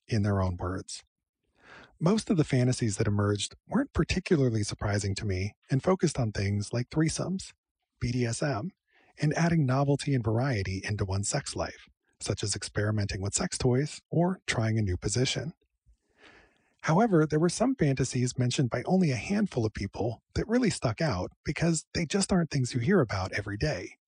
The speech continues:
even if you're someone like me who happens to study sex for a living. So what we're gonna do today is look at four unique fantasy themes I came across in my survey. And while the details of them might strike you as unusual, what you'll see is that when you strip them down to their core,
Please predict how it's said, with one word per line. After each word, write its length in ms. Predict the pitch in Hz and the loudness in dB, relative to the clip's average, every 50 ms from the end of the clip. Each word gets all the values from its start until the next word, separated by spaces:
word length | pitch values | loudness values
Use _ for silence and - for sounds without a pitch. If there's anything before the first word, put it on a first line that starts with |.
| _ _ _ _ - | _ _ _ _ -2
even 240 | 170 190 175 165 143 | 0 2 4 4 2
if 120 | 131 - | 2 2
you're 60 | 139 | 0
someone 320 | 117 - 131 117 110 104 101 | 0 0 0 0 0 0 0
like 180 | 104 104 - | -2 -2 0
me 360 | 190 208 185 135 127 143 - _ _ | 2 2 4 4 2 0 -4 _ _
who 140 | - 190 135 | -2 0 0
happens 300 | 110 101 - - 123 113 | 0 -2 -4 -4 -6 -6
to 100 | - - | -4 -6
study 260 | 110 - - 92 - | -6 -6 -6 -6 -6
sex 320 | 110 - - 85 85 - - | -6 -4 -4 -6 -4 -6 -8
for 140 | - - 92 | -8 -6 -2
a 60 | 110 | 0
living. 320 | 127 139 127 - 147 180 - _ _ _ _ _ _ _ _ _ _ _ - - - - - - - _ - | 2 2 0 0 -4 -8 -10 _ _ _ _ _ _ _ _ _ _ _ -20 -20 -20 -20 -20 -20 -20 _ -8
So 160 | - - 190 180 | -2 2 2 4
what 160 | 180 196 - | 4 4 2
we're 80 | - | 2
gonna 180 | 170 269 285 277 | 2 2 2 4
do 140 | 190 156 127 | 4 4 2
today 480 | - - 127 123 123 117 110 107 104 - | 2 2 2 2 4 4 4 2 0 0
is 180 | - 131 143 | -2 0 0
look 140 | - 170 - | 0 0 0
at 100 | 160 - | 0 -2
four 280 | - - - 190 202 208 | -2 -2 2 2 2 4
unique 400 | 180 160 127 117 139 165 - - | 4 2 2 2 2 0 -2 -4
fantasy 460 | - - 113 117 113 - - 120 107 - | -4 -2 -2 0 -2 -4 -6 -8 -8 -8
themes 320 | - 98 92 92 98 - | -6 -6 -4 -4 -4 -6
I 60 | 120 | -6
came 240 | 107 - - 202 190 | -4 0 2 2 2
across 360 | 135 - - 107 98 101 - | 2 0 -2 -4 -4 -4 -4
in 80 | - 101 | -4 -2
my 120 | 95 101 | -2 -2
survey. 540 | 104 - - 123 123 117 - 139 165 190 - _ _ _ _ _ _ _ _ _ - - - - - - - | -2 0 0 0 0 0 -2 -4 -6 -8 -10 _ _ _ _ _ _ _ _ _ -20 -20 -20 -20 -14 -4 0
And 220 | 175 170 165 160 - | 2 4 4 4 2
while 100 | - 160 | 2 2
the 120 | 175 185 165 | 2 2 2
details 440 | 165 233 247 - - 190 160 127 135 | 2 2 0 2 4 4 4 4 4
of 120 | 127 113 | 2 2
them 120 | 123 123 | 2 2
might 240 | 120 120 117 107 - | 2 0 -2 -4 -4
strike 300 | - - 151 147 - - | -2 0 0 0 0 0
you 100 | 123 117 | 0 0
as 120 | 110 104 101 | 0 0 0
unusual, 680 | 98 101 113 160 196 175 - 104 104 113 - 185 - _ _ _ _ _ - | -2 0 2 2 2 2 0 0 -2 -4 -4 -6 -10 _ _ _ _ _ -2
what 120 | - - | 0 2
you'll 120 | 254 269 196 | 2 0 0
see 320 | - - 170 160 147 127 | 2 2 2 2 2 2
is 160 | - 113 120 | 0 -2 -2
that 160 | - 139 - - | -2 -2 -2 0
when 100 | - 165 | 2 2
you 80 | 175 | 2
strip 340 | 165 - - - 262 285 - | 2 0 0 -2 -4 -4 -2
them 140 | - 156 131 | 0 0 2
down 280 | 113 127 127 131 135 131 | 2 2 2 2 2 2
to 100 | - 123 | 0 -2
their 140 | 107 101 | -4 -4
core, 480 | - - - 220 175 123 98 - 110 | -4 -4 -2 0 0 0 0 -2 -6